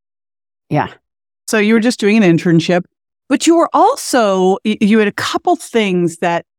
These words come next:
Speaker 2: when I heard them, I'm like, "Okay, these are,"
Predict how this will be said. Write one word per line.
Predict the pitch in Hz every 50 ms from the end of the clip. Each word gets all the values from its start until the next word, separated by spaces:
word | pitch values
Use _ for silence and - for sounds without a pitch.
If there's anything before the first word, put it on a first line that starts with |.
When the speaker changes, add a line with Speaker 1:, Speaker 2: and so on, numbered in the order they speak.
| _ _
Speaker 2:
when | - 170 175 175 170
I | 160 160 160 165 160 - _
heard | 254 247 214 170
them, | 185 170 160
I'm | 156 156
like, | 151 143 -
"Okay, | 165 160 - - 156 139 127 123 120 _ _ _ -
these | 180 160 147 143 160 165 175 185 196 180 - -
are," | - 165 165 151 151 151 147 147 147